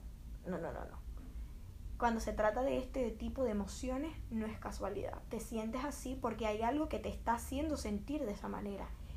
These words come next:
Y tienes que ser lo suficientemente fuerte como para decirte a ti misma, "No, no te tienes que sentir de esta manera". Creo que tengo más de veinte minutos hablando y no sé si el punto que quiero <laughs> dar a entender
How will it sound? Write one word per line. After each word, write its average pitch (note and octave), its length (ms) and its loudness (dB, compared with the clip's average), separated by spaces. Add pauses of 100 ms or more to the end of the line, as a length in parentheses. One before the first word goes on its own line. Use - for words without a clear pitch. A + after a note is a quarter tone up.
(160)
Y A3+ 120 0
tienes B3+ 300 2
que C4 100 4
ser A#3+ 180 0
lo G#3+ 100 0
suficientemente A3+ 880 0
fuerte A3+ 680 2 (300)
como G#3+ 260 2
para G3 220 4
decirte G3 680 -2
a G#3+ 160 2
ti A#3+ 180 -4
misma, G3+ 520 0 (1500)
"No, A#3 360 0
no A3+ 160 0
te D4+ 120 -2
tienes F4 280 0
que D#4 120 2
sentir D4 360 4
de D#4+ 80 6
esta D#4 180 2
manera". D4 520 2 (580)
Creo B3+ 220 6
que D#4 120 4
tengo C#4+ 260 4
más C4 200 4
de C#4+ 100 4
veinte C#4 280 4
minutos C4 420 2
hablando G3+ 560 0 (140)
y A#3+ 100 0
no A#3 140 4
sé A#3+ 440 -2 (500)
si A3+ 400 -2
el G3+ 180 0
punto A#3 340 2
que B3+ 160 -2
quiero B3 300 2
<laughs> B3+ 100 6
dar B3+ 160 4
a C4 80 6
entender A#3 580 2